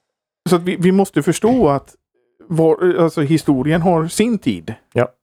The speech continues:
Speaker 2: Eh, och det finns många aspekter på den, eh, s-, säkert mycket som vi fortfarande missar, eh, som, som kan kasta ljus på saker och ting. Och jag, det var en liten ögonöppnare för mig, och bara, bara en sån liten detalj som medellivslängd.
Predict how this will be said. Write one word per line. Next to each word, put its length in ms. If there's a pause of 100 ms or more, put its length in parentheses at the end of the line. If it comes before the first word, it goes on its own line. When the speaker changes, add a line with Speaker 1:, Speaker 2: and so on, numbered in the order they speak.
(180)
Speaker 2:
Eh, 200
och 120
det 80
finns 160
många 300
aspekter 600
på 120
den, 260
eh, 960
s-, 480
säkert 380
mycket 380
som 160
vi 300
fortfarande 640
missar, 760
eh, 420
som, 400
som 160
kan 200
kasta 280
ljus 240
på 120
saker 360
och 80
ting. 180
Och 80
jag, 140 (300)
det 60
var 80
en 20
liten 200
ögonöppnare 500
för 140
mig, 100
och 60
bara, 220 (100)
bara 280
en 80
sån 380
liten 480 (460)
detalj 500
som 320
medellivslängd. 1400